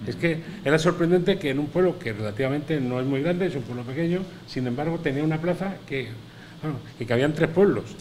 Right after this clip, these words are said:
porque aquí, aquí era, había muchísimas localidades. Ve-, veníamos a Zalamea, veníamos a Valverde,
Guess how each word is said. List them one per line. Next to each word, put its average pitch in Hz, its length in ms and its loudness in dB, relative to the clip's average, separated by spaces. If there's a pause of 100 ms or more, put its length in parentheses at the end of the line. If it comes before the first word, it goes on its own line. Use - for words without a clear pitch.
(680)
porque 117 200 -2
aquí, 139 440 0
aquí 127 340 -6
era, 151 180 -4 (380)
había 131 180 4
muchísimas 156 540 2
localidades. 120 520 -4 (640)
Ve-, 117 220 4
veníamos 120 400 0
a 143 80 -4
Zalamea, 175 560 6
veníamos 139 400 2
a 147 60 2
Valverde, 175 640 6